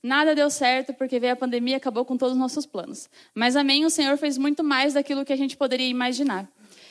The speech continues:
Em dois mil e vinte, então, eu fiquei servindo ali na base, a gente começou a levantar outros meios de recursos, porque quando nós apresentamos teatros nas igrejas, é um meio de nós levantarmos recursos pra enviar pra África. Lá na África, nós temos uma escola,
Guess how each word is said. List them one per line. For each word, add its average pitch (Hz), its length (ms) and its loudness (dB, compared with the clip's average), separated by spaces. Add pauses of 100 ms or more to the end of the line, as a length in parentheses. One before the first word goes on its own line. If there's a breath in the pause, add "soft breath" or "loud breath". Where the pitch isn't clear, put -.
(240 loud breath)
Em 269 80 0
dois 311 180 4
mil 330 120 2
e 349 100 2
vinte, 349 260 0
então, 330 220 2
eu 330 80 2
fiquei 320 240 0
servindo 311 340 2
ali 311 140 2
na 311 160 2
base, 254 360 0
a 339 60 0
gente 311 220 0
começou 269 300 -2
a 277 40 -2
levantar 269 320 -2
outros 285 320 -4
meios 277 320 0
de 269 80 -2
recursos, 277 640 -2 (320 loud breath)
porque 269 260 2
quando 294 220 2
nós 302 180 4
apresentamos 294 560 2
teatros 294 480 0
nas 285 180 -2
igrejas, 269 520 -2 (200 loud breath)
é 269 120 0
um 294 80 2
meio 285 180 2
de 294 80 -4
nós 294 180 2
levantarmos 294 540 0
recursos 330 580 -2
pra 302 160 2
enviar 302 340 2
pra 302 280 0
África. 247 400 -8 (380 soft breath)
Lá 240 80 0
na 254 100 2
África, 269 240 0
nós 277 140 0
temos 277 200 0
uma 277 160 2
escola, 277 640 2